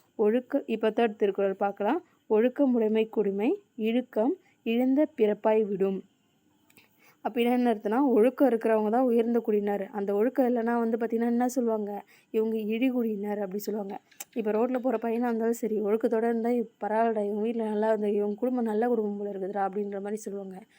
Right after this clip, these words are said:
அதே வந்து பார்த்தீங்கன்னா, அ, பசங்க கூட சேர்ந்துட்டு,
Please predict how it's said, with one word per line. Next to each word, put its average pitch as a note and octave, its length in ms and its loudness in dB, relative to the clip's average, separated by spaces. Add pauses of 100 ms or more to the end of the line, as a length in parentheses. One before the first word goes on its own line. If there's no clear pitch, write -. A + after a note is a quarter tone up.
(280)
அதே G#3+ 260 2
வந்து A#3+ 240 2
பார்த்தீங்கன்னா, A3+ 440 -2 (520)
அ, A3 60 -6 (420)
பசங்க A3 300 -4
கூட G#3+ 160 0
சேர்ந்துட்டு, A3 460 0